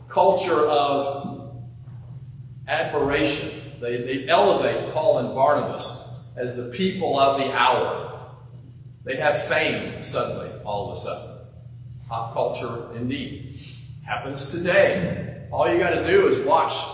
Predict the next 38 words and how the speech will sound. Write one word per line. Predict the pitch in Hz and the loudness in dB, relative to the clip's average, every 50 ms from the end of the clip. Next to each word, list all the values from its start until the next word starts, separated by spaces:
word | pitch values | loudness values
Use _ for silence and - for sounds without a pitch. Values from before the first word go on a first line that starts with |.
| - - | -10 -8
some | - - 160 156 160 147 | -6 -4 -2 -2 0 -2
of | 139 - 139 | -2 -2 -2
the | 131 127 123 123 123 120 - - - | 0 0 0 0 -2 -4 -6 -10 -10
stuff | - - - 165 165 170 160 156 | -8 -4 0 2 2 2 0 -2
that | 147 - | -2 0
goes | 160 156 147 156 | 2 2 2 4
on | 160 160 165 160 - 160 | 4 2 2 0 0 -2
today, | 160 170 180 185 175 - - - | 0 2 4 4 2 2 0 -2
and | 156 151 156 | -4 -6 -4
people | 151 165 170 160 - - - | -2 0 0 0 -2 -2 -2
flow | 127 135 147 156 160 160 | 4 6 8 8 8 6
into | 160 165 170 165 165 165 151 139 | 4 2 2 0 -2 -4 -4 -6
being | - 165 165 165 165 165 156 147 | -6 -4 -4 -4 -4 -4 -6 -6
the | 147 135 | -8 -6
top | - 156 156 165 170 - 165 165 | -2 2 4 4 4 4 2 -2
of | 156 151 143 | -2 -2 -4
the | 127 | -2
crop. | 120 160 165 175 196 202 - - - - - - 120 127 | 2 4 6 6 6 6 4 2 -2 -6 -8 -8 -4 0
They're | 123 127 127 127 | 2 2 2 2
the | 127 123 | 0 -2
ones | 127 135 147 - - - | 0 0 0 0 -2 -2
people | - 151 151 156 143 127 - - | -4 -4 -2 -2 -2 -2 -2 2
focus | 151 160 170 - 196 190 - - | 4 4 4 4 4 2 2 4
on, | - - 226 208 202 151 | 4 6 6 6 4 2
and | 139 139 139 143 | 0 -2 0 0
then | 147 147 147 147 147 - - - - - - - - - - - - | 2 2 0 0 -4 -8 -10 -12 -12 -12 -12 -12 -12 -12 -12 -8 -6
terrible | 147 139 147 147 - - - | -2 0 2 2 2 2 0
sadness, | - 165 160 165 170 - 127 127 123 - - - - - | 2 2 2 2 2 0 -2 -4 -4 -4 -6 -6 -6 -6
perhaps, | - - 120 123 - - - - - 120 | -4 -2 -2 -2 -2 -2 -6 -8 -8 -6
when | 123 123 | -4 -2
they | 123 120 120 | -2 -2 -2
disappear | 120 127 123 - - - - 170 180 175 | -2 -4 -6 -6 -6 -6 -6 -4 -4 -4
from | - - - - - | -4 -6 -8 -8 -10
that. | - - - - - - - - - - - - - - - - - - - - - - - - - - - - - - - - - - - - - - - - - - - - - - - - | -10 -10 -12 -12 -14 -16 -16 -16 -18 -18 -20 -20 -20 -20 -20 -20 -18 -18 -18 -18 -20 -20 -20 -20 -20 -20 -20 -20 -20 -20 -18 -18 -18 -18 -16 -16 -16 -16 -18 -18 -18 -18 -18 -18 -18 -18 -10 -6
As | 139 - - - | -4 -4 -2 0
they | 131 127 | 0 0
start | - - - 247 233 240 - - - - - - | 0 -2 -2 2 4 4 4 4 2 0 -4 -6
to | - 160 143 139 135 131 127 | -6 -4 -4 -2 -2 -2 -4